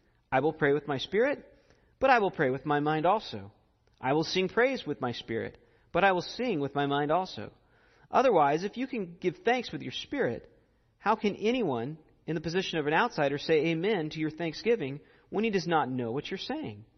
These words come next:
For you may be giving thanks well enough, but the other person's not being built up. I thank God that I speak in tongues more than all of you.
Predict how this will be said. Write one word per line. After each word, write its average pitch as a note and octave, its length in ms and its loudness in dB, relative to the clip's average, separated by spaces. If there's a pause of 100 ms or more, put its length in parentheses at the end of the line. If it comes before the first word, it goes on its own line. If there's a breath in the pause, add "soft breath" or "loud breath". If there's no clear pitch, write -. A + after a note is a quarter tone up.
(1800)
For F3+ 80 -2
you B3+ 100 0
may A3 120 4
be D3+ 100 0
giving C#3+ 240 0
thanks B3+ 380 -2
well A#2 180 0
enough, G#2 240 -12 (480)
but D#3+ 120 0
the D3 140 4
other C4 140 2
person's C3 440 -4
not C3 200 0
being A#2 200 -4
built A2 260 -4
up. F3+ 260 0 (1400)
I D3+ 100 2
thank A3 340 0
God C#3 400 2
that D#3 100 4
I D#3+ 60 4
speak E3 280 -4
in D#3 100 0
tongues D3 300 0
more D3+ 200 0
than D3 120 -2
all E3 260 0
of G2+ 100 -8
you. F#2+ 140 -14